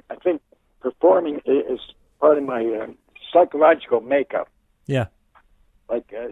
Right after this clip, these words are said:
Speaker 1: something I actually need to do from, from time to time. I play the music, uh, compulsively all the time and
Speaker 2: Yeah.
Speaker 1: put songs together, and, and then I actually need to, uh, bring them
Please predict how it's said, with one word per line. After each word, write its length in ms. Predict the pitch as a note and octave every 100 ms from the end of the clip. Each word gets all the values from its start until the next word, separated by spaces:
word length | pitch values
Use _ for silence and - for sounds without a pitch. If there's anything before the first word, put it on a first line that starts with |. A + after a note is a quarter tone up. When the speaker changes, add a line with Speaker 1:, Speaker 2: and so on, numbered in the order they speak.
| -
Speaker 1:
something 300 | E3+ D#3+ D3
I 180 | C3 B2 _ _ C#3
actually 320 | C3+ C3 A2+
need 340 | B2+ E3+ D#3+ -
to 60 |
do 340 | - A2 F#2+ - _ _ _ _
from, 160 | - G2+ _ _ _ _
from 100 | A#2+ -
time 240 | C#3 C#3+ B2+
to 80 | - -
time. 300 | B2 A#2 - _ _ _ _ _ _ _ _ _ _ -
I 40 | -
play 180 | G3 F3
the 80 |
music, 400 | C3+ E3+ E3+ D3 -
uh, 180 | C3 A2+
compulsively 800 | - A#2 - D3 D#3 A#2+ A2+ A2+
all 160 | B2+ B2+
the 80 | G#2 G2+
time 260 | G2+ A2+
and 140 | G#2+ F#2+ _ _
Speaker 2:
Yeah. 180 | C3+ A2 - _ _ _ _ _
Speaker 1:
put 140 | D3+ -
songs 280 | C#3 C#3 C#3 -
together, 320 | A2+ A#2 A#2
and, 240 | A#2 G#2+ -
and 260 | A2 G#2+ G2 _ _ _ _ _ _ _ _ _
then 140 | D3 C3+
I 80 | B2+
actually 300 | C3+ - B2 A#2+
need 420 | B2+ C#3+ C#3 A#2+ -
to, 220 | A#2 A2+
uh, 100 | A2 - _ _ _ _ _ _ _ _ _ _ _ _ _ _ -
bring 220 | C#3 C3
them 280 | C3 A#2